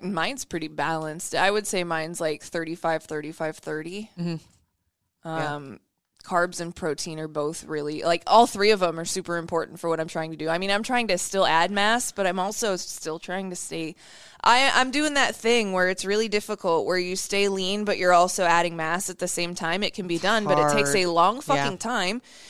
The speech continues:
Speaker 1: and it takes a lot of food,
Speaker 2: Yeah.
Speaker 1: and you have to eat very balanced. Like,
Speaker 2: Yeah.
Speaker 1: I've, for myself, I have learned that I have to eat a pretty, pretty much a third, third, and a third for that to
Speaker 2: Yeah.
Speaker 1: happen, but it can.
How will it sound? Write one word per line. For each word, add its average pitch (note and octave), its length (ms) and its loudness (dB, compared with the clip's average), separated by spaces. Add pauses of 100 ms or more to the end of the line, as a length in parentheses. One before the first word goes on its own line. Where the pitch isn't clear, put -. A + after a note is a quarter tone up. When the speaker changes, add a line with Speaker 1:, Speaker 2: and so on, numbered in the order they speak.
(220)
Speaker 1:
and G3+ 140 0
it - 80 -2
takes C#4 220 -2
a F#3+ 100 2
lot D3+ 240 2
of - 80 -10
food, C4+ 440 -2 (160)
Speaker 2:
Yeah. D3 100 -6
Speaker 1:
and G#3 80 -2
you G#3 60 2
have G#3 100 0
to - 160 -8
eat - 200 -8 (140)
very G3+ 260 -2
balanced. - 720 -2
Like, D#3 160 -2
Speaker 2:
Yeah. C#3+ 140 0
Speaker 1:
I've, E3+ 280 2 (120)
for A3+ 220 0
myself, F#3+ 580 0
I F3+ 120 4
have F3 180 0
learned E3+ 300 -2
that E3+ 140 0
I F#3+ 120 4
have G3 180 4
to - 80 -10
eat F#3 220 -6
a F3 80 0
pretty, C4 600 -2 (1000)
pretty C#4 240 -2
much C#4 260 0
a G#3+ 80 0
third, G#3+ 360 -2
third, G3+ 200 0
and F#3 100 -6
a E3 40 -6
third D#3+ 380 0
for E3 120 -4
that D#3 200 0
to E3 100 -2
Speaker 2:
Yeah. D#3+ 100 4
Speaker 1:
happen, D3+ 340 -2
but A#3+ 200 4
it A3+ 100 2
can. G#3 460 -2